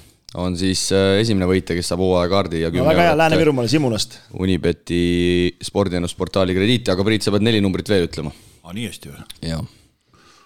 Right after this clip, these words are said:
Speaker 3: No okei, ma pean mõtlema, et millal Krista ei hääletanud.
Speaker 1: <laughs> Jube keeruline.
Speaker 3: No kümme.
Speaker 1: Kümme on Kaur Kadak, nii et läks jälle mööda.
Speaker 3: Ei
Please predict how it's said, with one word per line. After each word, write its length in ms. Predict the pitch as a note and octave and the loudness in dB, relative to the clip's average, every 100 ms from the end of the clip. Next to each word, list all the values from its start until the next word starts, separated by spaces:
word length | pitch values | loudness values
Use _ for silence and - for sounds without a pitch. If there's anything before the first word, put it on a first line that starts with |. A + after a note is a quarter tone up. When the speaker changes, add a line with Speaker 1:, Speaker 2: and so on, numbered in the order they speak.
| _ - | _ -20
Speaker 3:
No 160 | E2 F2 | -20 -20
okei, 400 | _ - D#2+ D#2+ | _ -12 -10 -10
ma 140 | D#2+ | -10
pean 220 | D2 D#2+ D#2+ | -12 -12 -10
mõtlema, 480 | E2 E2+ - D#2+ D2 | -10 -12 -14 -14 -14
et 60 | |
millal 220 | D#2+ D#2 D2+ | -14 -14 -14
Krista 380 | F2 F2 - D#2+ | -14 -14 -12 -10
ei 140 | E2+ | -8
hääletanud. 640 | G#2 E2 - D2+ D2 - - - - | -8 -8 -10 -12 -14 -6 -6 -4 -4
Speaker 1:
<laughs> 420 | A2 A#2+ G3 D#3 | -4 -2 -2 0
Jube 240 | B2 G#2 G2 | 2 2 2
keeruline. 540 | G2+ F#2 E2 D#2+ - G#2 - - | 2 0 -2 -4 -6 -8 -8 -4
Speaker 3:
No 80 | G#2+ | 0
kümme. 320 | A#2 D3 B2 F2 - - - - | 2 2 2 0 -6 -20 -20 -4
Speaker 1:
Kümme 320 | - D#3+ D3 | 2 4 4
on 80 | A#2 | 4
Kaur 240 | B2 D#3+ C3 | 6 4 6
Kadak, 400 | D3 A#2 - - | 4 2 -2 -2
nii 80 | F#2+ | -2
et 80 | F2 | -2
läks 220 | F#2+ - | -2 0
jälle 180 | A#2 G2 | 2 4
mööda. 320 | G2 F2+ D#2+ D#2 - _ _ _ - | 2 2 -2 -8 -16 _ _ _ -14
Speaker 3:
Ei 80 | D#2+ | -10